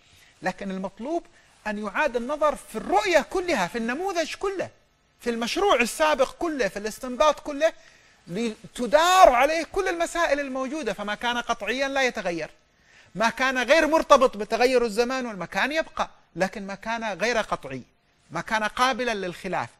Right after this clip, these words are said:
ما كان نت-، نتاجا للاجتهاد المرتبط بثقافة العصر،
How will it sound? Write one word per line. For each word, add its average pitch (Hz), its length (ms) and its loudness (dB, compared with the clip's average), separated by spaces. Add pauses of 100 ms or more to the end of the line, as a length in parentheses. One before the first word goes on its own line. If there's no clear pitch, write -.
ما 147 100 -6
كان 233 500 -2
نت-، 214 120 -10
نتاجا 240 520 -2
للاجتهاد 214 680 2 (380)
المرتبط 233 640 -2
بثقافة 233 560 -2
العصر، 233 420 -2